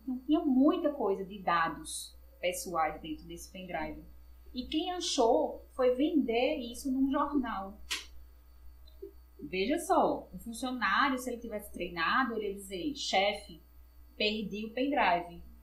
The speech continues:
perdi o pendrive, tinha isso, isso, isso e isso." Então, ele já ia automaticamente tomar outras medidas pra proteger os titulares.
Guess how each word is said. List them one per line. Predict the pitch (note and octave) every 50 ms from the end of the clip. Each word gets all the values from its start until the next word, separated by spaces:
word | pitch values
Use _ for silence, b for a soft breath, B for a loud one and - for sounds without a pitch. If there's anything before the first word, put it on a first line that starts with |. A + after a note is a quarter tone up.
| - -
perdi | - G3 G3 G3+ F#3 F#3 G3 G#3+ A3+ A#3
o | -
pendrive, | - C4 B3+ B3+ G#3+ G3 F#3+ G3 G3 G#3+ G#3+ -
tinha | - A3 G#3+ G#3 G#3
isso, | G#3+ A#3 B3 - -
isso, | C4+ C4 B3+ - - C#4+
isso | C#4 C4+ B3+ B3+ - -
e | D4+ D4 C#4+ A#3+ F#3+
isso." | F#3 - - F3
Então, | F3+ - - G3+ G#3 G#3+ A#3 A3+ - - - - - - -
ele | F#3+ G3 G#3
já | G3+ G#3 G#3+ A#3 B3 C#4 D#4
ia | D4 A#3+ A3+
automaticamente | A3+ - C4+ B3+ G#3+ G3 G3 - - B3 A#3 G#3+ F#3 F3+ F3+ -
tomar | - - C4+ C4 A#3+ G3 F3+ F#3
outras | F#3+ F#3+ - A3 A3
medidas | A#3 B3 C#4 B3+ G#3+ F#3 F3+ E3+ E3+ - - A3+ - - - - - - -
pra | - D#4 E4
proteger | E4+ E4+ - B3+ - G#3 - C#4 - C#4+ A3 G#3+ G3 F#3+ G#3 B3 - - -
os | C4+ C4+ -
titulares. | - C4+ C4+ - F#4 G#4 A4 D4+ G#3 F3 - D#3 - - - -